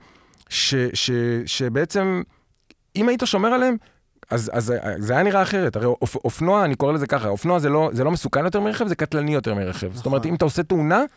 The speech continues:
Speaker 1: סיכוי שתמות הרבה יותר גבוה.
Speaker 2: כי אין לך מעטפת של הגנה.
Speaker 1: בדיוק, אבל מצד שני, הסיכוי שתעשה תאונה, לדעתי, אפילו קטן יותר, כי כאילו, כשאני רוכב על אופנוע ואני לא בתוך, בתוך רכב,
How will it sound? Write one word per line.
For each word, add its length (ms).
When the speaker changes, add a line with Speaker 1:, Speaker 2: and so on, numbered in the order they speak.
Speaker 1:
סיכוי 300
שתמות 320
הרבה 220
יותר 180
גבוה. 300
Speaker 2:
כי 100
אין 100
לך 80
מעטפת 520
של 100
הגנה. 320
Speaker 1:
בדיוק, 400
אבל 220
מצד 260
שני, 200
הסיכוי 400
שתעשה 420
תאונה, 400
לדעתי, 800
אפילו 240
קטן 300
יותר, 300
כי 160
כאילו, 280
כשאני 380
רוכב 280
על 60
אופנוע 300
ואני 160
לא 200
בתוך, 460
בתוך 360
רכב, 280